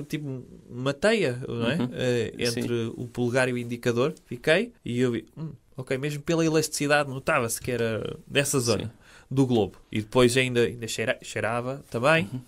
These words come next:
Speaker 1: e pronto.
Speaker 2: E o doutor Nuno Melo riu-se e,
Speaker 1: Sim.
Speaker 2: e o doutor raspou-lhe a cara no casaco e pronto.
Speaker 1: Sim, sim, sim, sim. Raspei-lhe, porquê? <laughs> Porque ele, eu sei que ele não, não, não manda lavar os fatos.
Speaker 2: Sim.
Speaker 1: E portanto ainda deve ter lá o cheirinho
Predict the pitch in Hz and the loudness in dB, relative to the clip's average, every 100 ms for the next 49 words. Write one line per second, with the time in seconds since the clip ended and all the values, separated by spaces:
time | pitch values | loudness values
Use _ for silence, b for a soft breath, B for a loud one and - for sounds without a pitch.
0 | - - 156 120 120 - 95 95 - - | -14 -4 -2 -2 -4 -10 -10 -10 -14 0
1 | 117 107 104 107 104 104 104 98 123 147 | 4 6 6 6 6 4 4 6 6 6
2 | 143 - - - 110 87 90 151 107 - | 6 0 -8 -12 -8 -2 4 4 4 -6
3 | b b 104 101 98 107 101 - 110 101 | b b 0 2 4 4 4 2 2 2
4 | - 104 98 95 - 90 107 120 113 - | 4 4 4 2 0 2 6 6 4 -4
5 | - - - - 170 - 349 190 - 202 | -12 -14 -14 -14 -8 6 8 8 4 -2
6 | 160 185 165 123 - 143 101 B 110 - | 0 0 -2 -2 -4 -4 -6 B -12 -6
7 | 131 - 185 185 175 - 160 151 131 - | -2 6 8 8 2 0 4 6 4 2
8 | - - 139 135 139 - 135 143 - 139 | -10 0 2 4 2 0 0 0 0 0
9 | 139 139 139 131 131 117 156 117 113 120 | 2 0 0 -2 -4 -2 -2 -2 -4 0
10 | 131 127 120 - 113 104 - - B B | 2 2 0 0 -4 -4 -10 -20 B B
11 | - 113 - - 123 - - 139 135 135 | -2 -2 -2 -6 -6 -4 2 2 4 4
12 | 131 135 123 135 127 127 123 135 127 117 | 4 2 2 0 4 2 2 0 0 -2
13 | 117 | -6